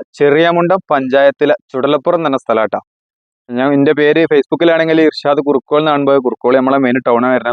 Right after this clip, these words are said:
കുറുക്കോൾ ഇവിടുന്ന് ഏകദേശം ഒരു കിലോ, ഒന്നര കിലോമീറ്റർ ഉണ്ട്. എൻ്റെ കറക്റ്റ് സ്ഥലം എന്ന് പറഞ്ഞാൽ ചുടലപ്പുറമാണ്. അപ്പൊ ആദ്യം എൻ്റെ നാട് പരിചയപ്പെടുത്തുമ്പോൾ ഇതാ, ഈ കാണുന്നതാണ്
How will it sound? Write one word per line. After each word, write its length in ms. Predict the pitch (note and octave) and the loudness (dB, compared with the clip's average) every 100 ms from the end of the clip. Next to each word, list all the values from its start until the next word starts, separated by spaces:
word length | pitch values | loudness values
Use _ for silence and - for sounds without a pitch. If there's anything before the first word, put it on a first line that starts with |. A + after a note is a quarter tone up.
| A2+ | -6
കുറുക്കോൾ 260 | - A2 G#2+ | -8 -6 -4
ഇവിടുന്ന് 220 | G#2+ A2 | -4 -4
ഏകദേശം 240 | A2 B2 | -6 -4
ഒരു 60 | A#2+ B2 | -2 0
കിലോ, 120 | B2+ | 0
ഒന്നര 160 | C3+ C#3 D3+ | 0 0 0
കിലോമീറ്റർ 240 | C#3 C#3 C3+ | 0 0 -2
ഉണ്ട്. 140 | A2 C3+ _ _ _ _ B2 | -2 -6 _ _ _ _ -6
എൻ്റെ 120 | D3+ D3 | -4 -2
കറക്റ്റ് 320 | D3 - G#3 | -2 -2 -2
സ്ഥലം 180 | - D#3 | 0 0
എന്ന് 100 | D#3+ | 0
പറഞ്ഞാൽ 160 | C#3+ D3 | 0 -2
ചുടലപ്പുറമാണ്. 480 | B2 B2 A#2 A2 G2 _ _ _ _ _ | 0 0 0 -2 -4 _ _ _ _ _
അപ്പൊ 120 | B2 B2+ | -2 0
ആദ്യം 260 | C#3+ F3 F3 | 2 0 2
എൻ്റെ 140 | E3+ E3+ | 2 2
നാട് 200 | D3 D#3+ D#3+ | 2 2 2
പരിചയപ്പെടുത്തുമ്പോൾ 680 | - D3+ D3 - C3 B2+ C3 | 2 0 0 -2 -2 -2 -2
ഇതാ, 480 | _ _ _ G#2 - _ _ _ _ _ _ _ - | _ _ _ -20 -20 _ _ _ _ _ _ _ -2
ഈ 120 | D3+ D#3 | 0 2
കാണുന്നതാണ് 420 | D4 D3+ C#3 C#3+ | 0 2 0 -2